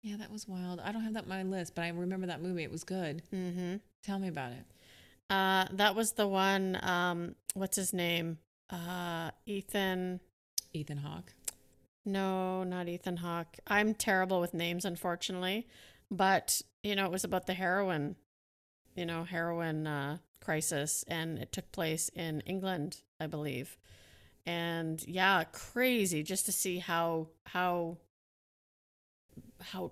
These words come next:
Speaker 2: quickly things can go sideways.
Speaker 1: Um, it was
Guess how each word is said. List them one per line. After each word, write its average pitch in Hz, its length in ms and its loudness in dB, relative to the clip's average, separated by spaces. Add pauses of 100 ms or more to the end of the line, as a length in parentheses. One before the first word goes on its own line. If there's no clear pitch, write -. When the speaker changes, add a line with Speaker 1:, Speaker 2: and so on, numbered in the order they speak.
(120)
Speaker 2:
quickly 185 420 -4
things 151 320 -2
can 151 140 -6
go 139 160 -4
sideways. - 760 -4 (760)
Speaker 1:
Um, 160 440 -6
it 175 160 -2
was 147 1200 -4